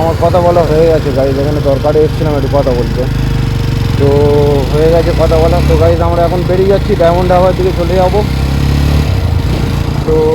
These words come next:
গাইস, আমরা এখন ডায়মন্ড হারবার দিকে যাচ্ছি। ডায়মন্ড হারবার হয়ে যেটা কলকাতায় হয় যায় এই রোড, এই রোড দিয়ে এই বকখালি যায়, গঙ্গাসাগর যায়। তো আমরা এখন ডায়মন্ড হারবার দিয়ে যাচ্ছি। তো ভিডিওটা তোমরা পুরোটা দেখো ফ্রেন্ডস, তোমাদের রোড ব্লগটা ভালো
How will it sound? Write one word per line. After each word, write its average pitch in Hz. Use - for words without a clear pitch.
গাইস, 196
আমরা 190
এখন 196
ডায়মন্ড 190
হারবার 196
দিকে 196
যাচ্ছি। -
ডায়মন্ড 185
হারবার 202
হয়ে 196
যেটা 185
কলকাতায় 190
হয় 180
যায় 175
এই 185
রোড, 196
এই 190
রোড 190
দিয়ে 202
এই 190
বকখালি 196
যায়, 190
গঙ্গাসাগর 185
যায়। 170
তো 175
আমরা 185
এখন 185
ডায়মন্ড 185
হারবার 185
দিয়ে 185
যাচ্ছি। 185
তো 196
ভিডিওটা 202
তোমরা 202
পুরোটা 196
দেখো 202
ফ্রেন্ডস, 208
তোমাদের 185
রোড 190
ব্লগটা 190
ভালো 175